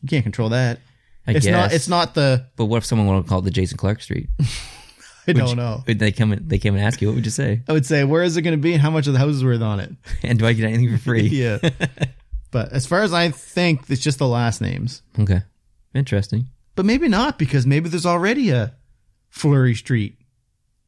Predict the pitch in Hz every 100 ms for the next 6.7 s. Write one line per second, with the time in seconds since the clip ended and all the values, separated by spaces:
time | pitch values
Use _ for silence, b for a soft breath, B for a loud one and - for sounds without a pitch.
0 | _ _ 127 120 110 110 107 - - 143
1 | 127 - 131 117 117 113 113 101 - 107
2 | 98 101 98 101 95 107 - - - 131
3 | 104 - 101 131 - _ 95 107 175 127
4 | 87 127 123 143 190 240 220 135 131 117
5 | 107 113 107 104 95 95 95 - - 135
6 | 131 131 143 117 95 90